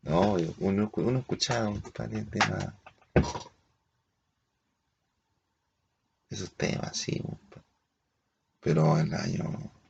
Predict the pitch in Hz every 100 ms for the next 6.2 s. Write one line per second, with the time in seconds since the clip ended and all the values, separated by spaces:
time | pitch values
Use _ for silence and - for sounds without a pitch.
0 | - - - 52 50 - - - - -
1 | - 104 - _ - - 107 73 - _
2 | - _ _ _ _ _ _ _ _ _
3 | _ _ _ _ _ _ _ _ _ _
4 | _ _ _ _ _ _ _ _ _ _
5 | _ _ - - 87 - 82 85 87 107
6 | 117 113